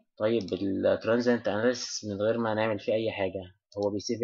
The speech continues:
لوحده. آه، بيسيف، آه، حاجتين. أول حاجة الفولتج بتاع أي نود، يعني مثلا ال V output أو ال V input. آه، تاني حاجة الكرنت اللي طالع من أي board،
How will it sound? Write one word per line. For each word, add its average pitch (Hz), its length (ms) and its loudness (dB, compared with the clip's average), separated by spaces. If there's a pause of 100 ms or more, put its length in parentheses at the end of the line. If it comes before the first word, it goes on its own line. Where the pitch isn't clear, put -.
لوحده. 104 340 -2 (1300)
آه، 95 680 -2 (280)
بيسيف، 113 600 -4
آه، 98 360 2
حاجتين. 92 500 -4 (200)
أول 113 220 4
حاجة 123 320 2
الفولتج 117 540 -2
بتاع 95 180 -4
أي 110 140 0
نود، 131 280 0 (520)
يعني 101 140 -6
مثلا 107 220 -2
ال 95 300 -6
V - 20 -6
output 107 500 2
أو 101 100 2
ال 92 100 0
V 98 40 -6
input. 120 640 -4 (1600)
آه، 98 220 0
تاني 113 220 0
حاجة 123 340 2
الكرنت 123 440 2
اللي 104 120 -2
طالع 120 240 2
من 107 80 -2
أي 107 240 -2
board، 98 220 -4